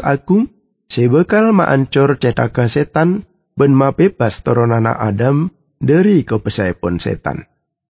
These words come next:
Pembebas agung genika, kotuna turunana Habil se percaya ke Allah. Nanging setan ahasil agude Kabil, sopaja matei Habil. Alekna. Kalaben saneka,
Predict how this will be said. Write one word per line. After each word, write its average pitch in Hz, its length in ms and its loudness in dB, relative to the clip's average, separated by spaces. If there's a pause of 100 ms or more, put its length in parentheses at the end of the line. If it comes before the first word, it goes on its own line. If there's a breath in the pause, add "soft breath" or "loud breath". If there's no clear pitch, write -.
(380)
Pembebas 170 480 2
agung 165 240 2
genika, 156 800 0
kotuna 127 480 0
turunana 110 480 0
Habil 120 480 0
se 95 320 0
percaya 117 560 -4
ke 80 80 -2
Allah. 80 400 -6 (960)
Nanging 190 480 2
setan 185 560 0
ahasil 135 560 2
agude 127 640 0
Kabil, 123 480 0 (320)
sopaja 156 640 0
matei 113 400 0
Habil. 95 560 -4 (240)
Alekna. 87 560 -6 (480)
Kalaben 143 480 0
saneka, 143 800 0